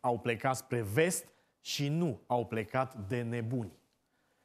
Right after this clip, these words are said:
Cultura noastră s-a format cu oameni care întotdeauna au fost educați în Occident. Fondatorul poeziei noastre moderne, Eminescu, s-a format la Berlin și la Viena. Cel mai explicit a fost Caragiale, care întâi a vrut să se mute în Ardeal. Că ăla e Occidentul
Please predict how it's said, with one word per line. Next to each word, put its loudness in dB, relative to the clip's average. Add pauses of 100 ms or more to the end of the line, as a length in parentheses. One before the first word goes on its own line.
(240)
Cultura 4
noastră 2
s-a 2
format 2
cu -4
oameni 2
care 0
întotdeauna 4
au 4
fost -2
educați 0
în -2
Occident. -4 (380)
Fondatorul 4
poeziei 4
noastre 0
moderne, 2
Eminescu, 2
s-a 0
format 2
la 4
Berlin 0
și -4
la 2
Viena. -2 (480)
Cel 4
mai 4
explicit 0
a 6
fost -2
Caragiale, 2
care 0
întâi 0
a 4
vrut 0
să 0
se 0
mute 0
în 0
Ardeal. 4 (600)
Că -2
ăla 4
e 2
Occidentul 2